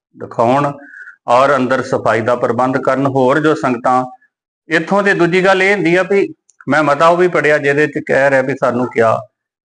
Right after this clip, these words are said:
ਉਹਦੇ ਵਿੱਚ ਫਿਰ ਇਹ ਵੀ ਹੈਗਾ ਸੀ ਵੀ ਇਹ ਸ਼੍ਰੋਮਣੀ ਗੁਰਦੁਆਰਾ ਪ੍ਰਬੰਧਕ ਕਮੇਟੀ ਦੇ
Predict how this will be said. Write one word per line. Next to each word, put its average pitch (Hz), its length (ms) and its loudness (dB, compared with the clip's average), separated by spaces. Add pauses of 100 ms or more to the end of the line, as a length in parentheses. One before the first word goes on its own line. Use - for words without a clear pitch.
(220)
ਉਹਦੇ 170 240 0
ਵਿੱਚ 175 280 0
ਫਿਰ 165 200 0
ਇਹ 170 120 0
ਵੀ 196 140 0
ਹੈਗਾ 135 240 2
ਸੀ 151 160 0
ਵੀ 185 300 2 (240)
ਇਹ 170 300 2 (400)
ਸ਼੍ਰੋਮਣੀ 165 500 2
ਗੁਰਦੁਆਰਾ 156 640 4
ਪ੍ਰਬੰਧਕ 151 560 0
ਕਮੇਟੀ 135 380 -2
ਦੇ 135 300 0